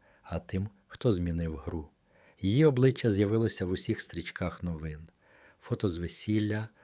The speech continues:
обрамлене заголовками, дівчина-ключ, вісімнадцятирічна зруйнувала багатомільйонну імперію,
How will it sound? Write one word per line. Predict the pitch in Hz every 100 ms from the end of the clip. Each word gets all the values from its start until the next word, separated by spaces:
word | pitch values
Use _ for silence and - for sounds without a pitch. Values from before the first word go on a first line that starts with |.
| _
обрамлене | 104 92 101 92 90 87 87
заголовками, | 80 82 87 101 110 - 101 98 98 - _ -
дівчина-ключ, | 98 110 92 95 87 85 - 95 110 - - _ -
вісімнадцятирічна | 110 - 117 113 - 101 - 92 104 - 101
зруйнувала | 85 92 90 90 98 98
багатомільйонну | 87 80 85 85 82 80 87 85
імперію, | 82 78 - 92 92 92